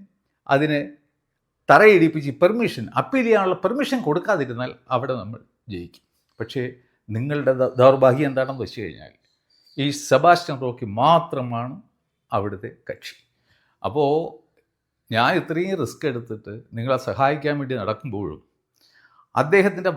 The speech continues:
വക്കാലത്തുണ്ടെങ്കിൽ മാത്രമേ എനിക്കവിടെ ഒ-, ഒരു വക്കീലിനെ വയ്ക്കാൻ പറ്റൂ.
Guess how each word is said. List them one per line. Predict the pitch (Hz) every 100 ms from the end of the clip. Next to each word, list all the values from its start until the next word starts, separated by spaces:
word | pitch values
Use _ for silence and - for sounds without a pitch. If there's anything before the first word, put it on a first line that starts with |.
| 120
വക്കാലത്തുണ്ടെങ്കിൽ | 139 - 254 247 233 214 196 180
മാത്രമേ | 175 170 165 156
എനിക്കവിടെ | 143 135 143 - _ _ _ _ _ _ -
ഒ-, | 117 113 - -
ഒരു | 123
വക്കീലിനെ | 123 120 135 127
വയ്ക്കാൻ | 123 151 147 -
പറ്റൂ. | 190 -